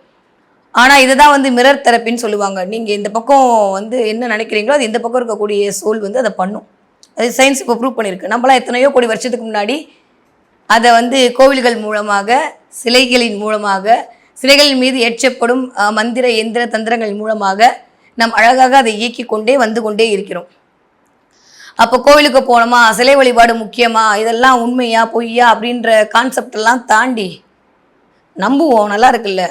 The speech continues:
நாலு பேருக்கு நல்லா இருக்கு, நாலு பேருக்கு அன்னதானம் பண்ற மாதிரி நினைச்சிட்டு போறோம், அவ்வளவுதானே.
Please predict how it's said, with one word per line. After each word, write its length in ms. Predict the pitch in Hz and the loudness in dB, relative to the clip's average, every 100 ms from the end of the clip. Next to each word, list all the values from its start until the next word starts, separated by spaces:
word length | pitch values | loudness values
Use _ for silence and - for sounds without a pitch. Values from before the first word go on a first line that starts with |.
| - | -6
நாலு 240 | 226 220 | -6 -4
பேருக்கு 220 | 262 302 | -2 -2
நல்லா 140 | 247 233 | 2 2
இருக்கு, 180 | 233 226 | 2 0
நாலு 120 | 220 | -2
பேருக்கு 180 | 262 247 | -2 -2
அன்னதானம் 320 | 233 262 240 | -2 -2 -2
பண்ற 200 | 226 220 | -2 -2
மாதிரி 220 | 269 240 | -2 -2
நினைச்சிட்டு 280 | 240 - 226 | -4 -6 -6
போறோம், 280 | 202 196 190 | -4 -4 -4
அவ்வளவுதானே. 420 | 208 226 208 | -4 -4 -4